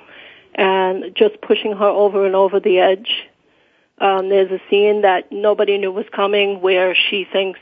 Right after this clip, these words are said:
that Dimitri is her rapist, and she grabs up a letter opener and jabs it in his heart. And of course he survives, but,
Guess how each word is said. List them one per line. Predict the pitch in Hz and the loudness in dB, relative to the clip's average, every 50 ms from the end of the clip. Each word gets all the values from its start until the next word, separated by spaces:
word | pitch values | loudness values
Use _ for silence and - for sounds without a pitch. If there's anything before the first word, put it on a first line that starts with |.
| - - | -8 -4
that | - 180 175 185 180 - _ - | -2 0 2 2 0 -2 _ -6
Dimitri | 208 202 202 196 185 180 - - 190 185 180 | -2 0 0 0 -2 -2 0 0 0 2 2
is | 185 185 - - | 0 0 0 -2
her | - 240 | -4 0
rapist, | 190 208 208 190 202 - 214 202 202 - _ _ - - _ _ _ - - _ _ | 2 2 2 2 2 0 -2 -2 -4 -6 _ _ -20 -20 _ _ _ -20 -20 _ _
and | - - 196 190 190 185 190 185 - - | -4 -2 0 0 0 -2 -4 -6 -6 -4
she | 208 190 185 | -2 -2 0
grabs | - 202 202 196 190 - 196 | 2 2 2 2 2 0 -4
up | 180 - | -4 -2
a | - | -2
letter | 185 190 196 208 208 202 | 0 2 2 2 2 2
opener | - 202 196 - 208 196 196 190 196 | 0 0 0 0 -2 -2 0 0 -2
and | - 180 185 185 185 180 | -2 -2 -4 -4 -4 -6
jabs | - - - 196 214 202 196 196 - | -4 0 2 2 4 2 2 0 -2
it | 208 196 190 | 0 0 0
in | 196 185 | 0 -2
his | - 196 202 180 | -4 -6 -6 -4
heart. | - 208 190 190 180 - - _ - | 0 0 2 2 0 -2 -6 _ -8
And | 202 208 226 | -4 -2 -2
of | 208 - - | -2 -2 -2
course | - 202 196 - | -2 -2 -2 -2
he | - 196 - | -4 -6 -6
survives, | - 196 180 208 190 190 190 190 180 - - _ | -6 -4 0 2 2 2 2 2 0 -4 -6 _
but, | - 196 196 - | 0 0 0 0